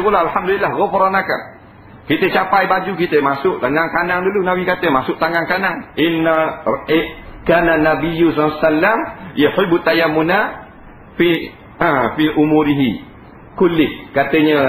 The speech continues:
Ibnu Abbas radhiyallahu anhuma, Nabi ni sangat suka menggunakan sebelah kanan dulu pada kebanyakan pekerjaan-pekerjaan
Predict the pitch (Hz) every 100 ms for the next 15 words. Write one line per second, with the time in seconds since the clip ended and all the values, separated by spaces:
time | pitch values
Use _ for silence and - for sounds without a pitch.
0 | 127 107 87 - - 139 147 131 135 175
1 | 147 143 151 143 135 135 135 147 180 185
2 | 147 160 165 185 185 180 170 175 208 135
3 | 95 - - - - 151 165 180 160 170
4 | 151 165 156 160 165 147 147 170 233 165
5 | 151 151 147 151 - 147 117 127 120 127
6 | 113 98 107 113